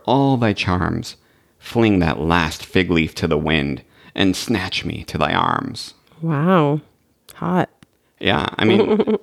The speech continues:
Speaker 2: <laughs>
Speaker 1: it says something about their relationship that he could basically write, uh, "I got aroused looking at another woman.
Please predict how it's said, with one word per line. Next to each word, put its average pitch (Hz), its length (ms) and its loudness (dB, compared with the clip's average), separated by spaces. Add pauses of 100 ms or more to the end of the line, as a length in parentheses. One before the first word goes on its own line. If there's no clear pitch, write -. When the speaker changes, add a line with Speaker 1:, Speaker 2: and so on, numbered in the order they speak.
(220)
Speaker 2:
<laughs> - 280 -20
Speaker 1:
it 135 160 2
says 165 360 -4
something 135 360 -2
about 131 200 0
their 113 100 -2
relationship 113 560 -4
that 135 160 -4
he 120 100 4
could 117 240 0
basically 104 420 0
write, 92 320 -2 (420)
uh, 104 160 -2
"I 110 100 0
got 113 120 2
aroused 104 460 2
looking 101 240 0
at 95 80 -2
another 87 260 -2
woman. 113 500 -2